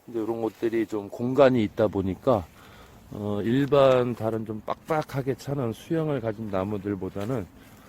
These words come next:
안에서 뜨는 현상은 전혀 없는 것 같아요. 깔끔하고 단정하게 좀 올라가는 모습이고요. 실제로 이 밭에 제가 임대를 해서 쓰고 있는데, 이 앞에 보시면은 구조물이 하나 있죠.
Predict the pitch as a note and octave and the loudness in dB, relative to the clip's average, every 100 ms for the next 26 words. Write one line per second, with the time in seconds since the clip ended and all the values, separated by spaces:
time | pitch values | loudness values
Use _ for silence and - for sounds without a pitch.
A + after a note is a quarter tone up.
0 | - - F#2 A2 A2+ G#2+ - E3+ E3+ D#3+ | -14 -2 0 2 0 -2 -4 -4 -4 -2
1 | C#3+ A#2+ A#2 G#2 - G2+ G2 D#2+ F2+ G2 | -4 -4 -6 -6 -6 -6 -4 -6 -6 -8
2 | F#2+ D#2+ - F#2 D#2+ A#2+ - - - - | -8 -10 -10 -8 -4 -4 -6 -18 -20 -20
3 | - _ _ _ _ _ _ _ _ - | -20 _ _ _ _ _ _ _ _ -20
4 | _ _ _ - D3 D#3 D#3+ D3+ C#3 C3+ | _ _ _ -12 -10 -8 -4 -2 0 -2
5 | - A2 A2+ A#2+ A2+ G#2+ G2 F#2 F2 F#2+ | -6 -10 -6 -4 -2 -4 -8 -10 -6 -4
6 | F2+ F#2 F#2 F2+ F2+ F2+ E2+ - - G2 | -4 -6 -8 -14 -16 -18 -20 -20 -16 -14
7 | F2+ F2 D#2+ D#2 D#2 A2 - _ - _ | -14 -16 -14 -8 -6 -6 -8 _ -20 _
8 | - - - - _ - G3+ - G3 F3+ | -20 -20 -20 -20 _ -10 -10 6 8 10
9 | F3 E3+ D3+ D3+ - C#3+ - - E3+ D3 | 8 6 4 -2 -2 -2 -2 0 2 6
10 | D3+ B2 A#2+ D3 E3+ D#3+ D3 C3+ C#3+ - | 4 4 4 6 8 8 6 6 0 -2
11 | E3 D#3 B2+ B2 D3 D#3+ E2+ - - - | 0 0 2 0 4 4 2 -8 -20 -20
12 | - - - - - - - A#2 A2+ - | -20 -20 -20 -20 -20 -20 -2 6 6 6
13 | D3+ C3+ C3+ C#3+ C#3+ C#3+ C#3+ C#3 C#3 C3 | 4 4 0 0 0 2 0 0 0 -2
14 | B2+ A#2+ - B2+ C#3+ C3 A#2 A2+ G#2 G#2 | -4 -6 -6 2 2 4 2 2 0 -2
15 | F2+ - C3+ | -4 0 0